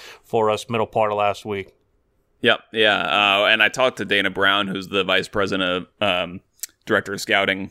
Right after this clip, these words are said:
Speaker 2: vice president of scouting for the Braves, after that draft. And, uh, it was pretty interesting what he had to say about Schuster. You know, it was a guy that n-, not many Braves <laughs> fans were expecting them to take. He wa-, he was an underslot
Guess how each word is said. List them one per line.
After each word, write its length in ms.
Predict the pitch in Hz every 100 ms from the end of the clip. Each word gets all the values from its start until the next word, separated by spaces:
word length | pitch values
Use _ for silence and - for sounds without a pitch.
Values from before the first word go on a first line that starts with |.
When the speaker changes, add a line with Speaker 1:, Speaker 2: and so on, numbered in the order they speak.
| _ 107
Speaker 2:
vice 140 | 101
president 300 | 113 101 95
of 80 | 95
scouting 380 | - 101 98 101
for 80 |
the 80 | 98
Braves, 420 | 95 98 95 95 - - - _ - -
after 280 | 101 -
that 220 | 107 92 95
draft. 420 | 104 101 98 -
And, 200 | 117 110
uh, 160 | 98 104
it 40 |
was 120 | 107
pretty 300 | - 202 247
interesting 340 | 170 - 156 131
what 120 | 120
he 80 | 117
had 160 | 117
to 80 | 107
say 260 | - 117 113
about 280 | 101 101
Schuster. 640 | - 123 117 - 98 98 - - - _ _ _ _ _ _ _ - -
You 120 | 131
know, 140 | 127 123
it 160 | 131
was 100 | 123
a 60 | 117
guy 260 | 117 120
that 160 | 127 101
n-, 160 | 107 -
not 340 | 87 95 110 113
many 440 | 110 107 98 -
Braves 280 | - 107 104
<laughs> 160 | - -
fans 200 | 110 101
were 120 | 104
expecting 420 | 98 - 104 104
them 140 | 104 98
to 80 |
take. 440 | 90 110 101 98 -
He 540 | - 85 - 151 113
wa-, 120 | 101 -
he 140 | 110
was 200 | 98 92
an 140 | 95 -
underslot 600 | 107 104 101 113 101